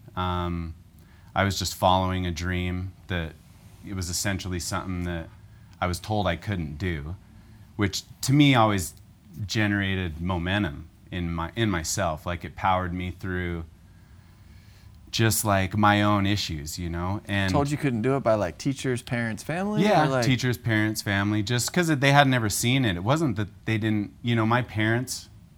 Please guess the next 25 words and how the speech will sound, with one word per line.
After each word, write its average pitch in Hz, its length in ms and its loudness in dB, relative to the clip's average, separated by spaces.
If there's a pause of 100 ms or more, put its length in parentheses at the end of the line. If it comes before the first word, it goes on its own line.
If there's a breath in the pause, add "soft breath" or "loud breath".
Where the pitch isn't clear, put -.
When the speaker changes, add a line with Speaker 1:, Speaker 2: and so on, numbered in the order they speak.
(100)
Speaker 1:
I 107 80 2
think 113 200 0
they 110 100 0
believed 90 420 -4
in 85 160 -4
me 87 160 -4
as, 87 320 -8 (100)
as 90 220 -6
just 90 240 -8
their 80 160 -10
son, 82 500 -6
you 104 120 -4
know, 85 160 -4
Speaker 2:
Mm-hmm. 101 180 -6
Speaker 1:
to, 85 180 -4 (520 loud breath)
wanted 117 240 6
me 104 160 6
to 98 80 2
be 92 580 -2 (1160 soft breath)
probably 147 340 8
whatever 107 420 6
I 101 80 6
wanted 104 340 2
to 110 80 -4
be 110 340 0